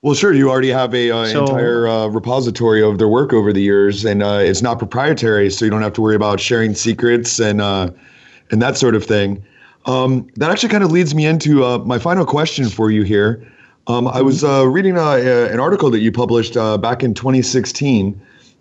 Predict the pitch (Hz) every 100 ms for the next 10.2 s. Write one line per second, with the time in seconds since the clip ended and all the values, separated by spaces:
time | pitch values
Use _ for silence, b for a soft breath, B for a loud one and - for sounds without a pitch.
0 | - 117 117 120 139 151 117 135 180 143
1 | 120 117 107 117 110 110 107 127 190 190
2 | 143 - 120 110 110 107 120 110 104 101
3 | 117 113 110 104 104 95 - 113 110 107
4 | 127 151 151 135 123 131 143 123 - 107
5 | 101 98 98 B B B B B 113 113
6 | 117 113 117 120 120 120 110 120 117 113
7 | 120 123 123 120 120 123 123 110 104 107
8 | 104 - 139 143 139 104 117 135 131 117
9 | 127 104 101 117 120 - 120 117 110 110
10 | -